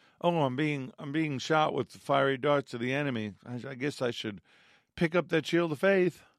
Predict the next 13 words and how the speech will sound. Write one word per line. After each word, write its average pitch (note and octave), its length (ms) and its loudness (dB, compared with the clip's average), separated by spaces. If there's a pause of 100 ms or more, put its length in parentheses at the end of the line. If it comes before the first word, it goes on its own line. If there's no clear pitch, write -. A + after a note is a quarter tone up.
(440)
No, F3 440 6
it B2 120 0
should D#3+ 160 2
be D#3+ 180 6
in D3+ 60 0
your C#3 160 4
hand, D3+ 300 4
should E3 140 -2
be D3 140 2
ready. D3 300 6
You D3 240 2
should D3 440 -2
be C#3 300 0